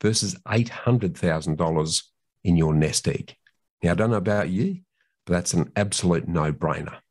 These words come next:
But here's the real kicker. If you invest in a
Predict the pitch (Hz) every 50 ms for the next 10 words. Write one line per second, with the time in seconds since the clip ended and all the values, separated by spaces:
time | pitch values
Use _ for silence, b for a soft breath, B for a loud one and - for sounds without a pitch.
0 | _ _ _ _ _ _ B B B B B B B B 101 85 104 170 220 233
1 | 202 139 110 95 98 113 135 156 156 - - 95 - - - - - _ _ _
2 | b b b b b b b b - 156 - - 277 277 240 143 110 101 90 104
3 | 104 101 - - - - 95 92 85 85 85 87